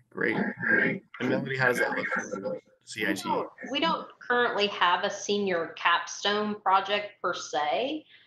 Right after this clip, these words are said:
Speaker 2: Um, we sort of encourage students through their internships. Um, they provide a reflection to us about how their coursework applied to their internship and how they have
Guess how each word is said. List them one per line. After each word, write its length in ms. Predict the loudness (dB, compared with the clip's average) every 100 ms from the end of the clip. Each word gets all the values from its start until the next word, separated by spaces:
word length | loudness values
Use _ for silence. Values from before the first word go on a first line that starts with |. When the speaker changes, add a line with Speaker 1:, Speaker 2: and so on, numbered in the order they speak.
| _ -2
Speaker 2:
Um, 380 | 0 2 0 -4
we 140 | -4
sort 380 | -6 -4 0 2
of 300 | 4 2 0 -8 -12 -4
encourage 560 | -2 2 2 2 -2
students 460 | -4 -2 -2 -4 -6
through 260 | -2 -2 2
their 240 | 0 0
internships. 1160 | -2 -4 -2 -2 -2 0 2 2 -2 -12 -12 -12 -16 _ _ _
Um, 380 | 0 0 0 -2
they 320 | 2 4 4 2
provide 380 | 4 4 4
a 40 | 4
reflection 760 | 0 -2 0 0 0 0 0
to 100 | 2
us 320 | 2 2 2 0
about 280 | 2 2 2
how 220 | 4 4
their 520 | 4 2 2 0 -2 -8 -4
coursework 420 | -2 -2 -2 -2 -2
applied 400 | -4 2 4 2
to 80 | 0 0
their 120 | 0
internship 760 | 0 -2 -4 -4 0 0 0 -4 -16 -20 -20 _
and 140 | -2 -2
how 720 | 4 6 6 6 4 2 -4 -14 -6 0
they 420 | 2 2 0 0 2
have 280 | 2 0